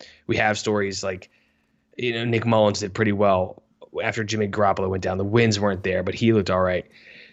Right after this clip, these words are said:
But more often than not, you look at the Redskins in twenty eighteen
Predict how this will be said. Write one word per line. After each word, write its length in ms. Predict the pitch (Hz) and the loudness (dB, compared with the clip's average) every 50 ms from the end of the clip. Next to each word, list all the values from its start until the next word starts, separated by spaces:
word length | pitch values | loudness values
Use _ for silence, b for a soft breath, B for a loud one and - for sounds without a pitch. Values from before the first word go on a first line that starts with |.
| B B B B _ _ _ _ _ _ _ _ _ _ - | B B B B _ _ _ _ _ _ _ _ _ _ 0
But 280 | 139 143 - - - | 0 0 0 0 2
more 240 | 156 160 156 151 143 | 4 6 6 6 6
often 260 | 139 135 131 - 131 | 6 4 2 0 0
than 120 | 127 120 120 | 0 2 2
not, 180 | 120 113 110 98 | 0 0 -2 -4
you 100 | 117 117 | -6 -6
look 200 | 117 113 117 113 | -6 -6 -6 -8
at 140 | 107 - - _ _ _ - _ _ _ _ _ _ | -10 -12 -14 _ _ _ -20 _ _ _ _ _ _
the 100 | 123 120 | -8 -4
Redskins 580 | 110 123 117 110 - - 117 107 101 98 92 | -2 -2 -2 -2 -4 -6 -6 -6 -6 -6 -8
in 120 | 104 104 104 | -8 -8 -8
twenty 560 | - - 113 110 107 107 104 101 101 - - - _ _ | -6 -2 -2 0 0 0 -2 -6 -6 -8 -12 -20 _ _
eighteen 460 | 110 113 98 - 98 92 98 110 - | -8 -6 -6 -6 -8 -8 -10 -14 -18